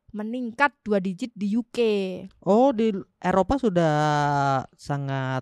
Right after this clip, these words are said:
Speaker 2: meningkat ya, Mbak, kalau
Speaker 1: Iya,
Speaker 2: pencarian kerja
Speaker 1: mereka
Speaker 2: berbasis
Speaker 1: sudah,
Speaker 2: green skill?
Speaker 1: iya,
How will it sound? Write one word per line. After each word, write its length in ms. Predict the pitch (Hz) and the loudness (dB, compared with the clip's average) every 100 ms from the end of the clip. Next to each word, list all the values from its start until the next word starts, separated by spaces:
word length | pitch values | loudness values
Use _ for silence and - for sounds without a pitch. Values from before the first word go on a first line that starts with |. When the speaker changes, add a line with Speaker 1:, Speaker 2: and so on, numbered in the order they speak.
| - | -6
Speaker 2:
meningkat 400 | 202 160 208 151 | -6 -2 0 0
ya, 80 | |
Mbak, 240 | 131 147 - | -2 -4 -6
kalau 480 | - 127 123 123 - | -6 -2 2 2 2
Speaker 1:
Iya, 40 | |
Speaker 2:
pencarian 280 | 427 370 381 320 | 2 2 2 0
kerja 80 | |
Speaker 1:
mereka 280 | 226 226 285 131 | -2 0 0 0
Speaker 2:
berbasis 220 | 131 226 | 0 2
Speaker 1:
sudah, 120 | 233 - | 2 2
Speaker 2:
green 160 | 123 | -4
skill? 260 | - 131 131 156 | -8 -6 -6 -8
Speaker 1:
iya, 220 | 294 285 | -8 -4